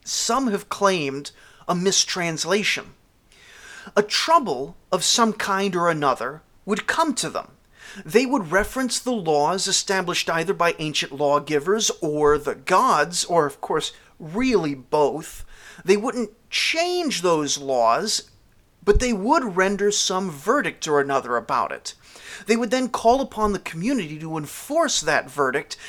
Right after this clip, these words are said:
and only in some situations would they personally enforce it. And that's the key. The Shofet is not a king. They are not in charge of the community.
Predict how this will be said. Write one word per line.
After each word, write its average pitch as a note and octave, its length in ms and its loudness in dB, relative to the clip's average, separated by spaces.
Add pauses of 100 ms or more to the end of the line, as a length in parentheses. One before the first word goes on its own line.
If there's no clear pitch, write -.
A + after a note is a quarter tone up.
(160)
and G3 140 2
only B3+ 400 2
in G#3+ 280 -2
some D#4 560 0
situations D#3+ 1120 -2 (260)
would F3 180 4
they E3+ 340 -2 (140)
personally C#3+ 920 -2 (220)
enforce D3 640 0
it. - 220 -12 (1200)
And E3 100 -2
that's D4 240 2
the F4+ 100 -2
key. - 400 -6 (560)
The G3 100 0
Shofet D4 640 0 (100)
is F#3 200 0
not G3 360 0
a G#3+ 60 0
king. G3+ 520 -8 (260)
They A3 160 2
are A3 120 4
not F#3+ 500 0 (320)
in G#3 340 2
charge F3+ 760 6
of C#3+ 100 -6
the D3 60 -12
community. F#3+ 560 -2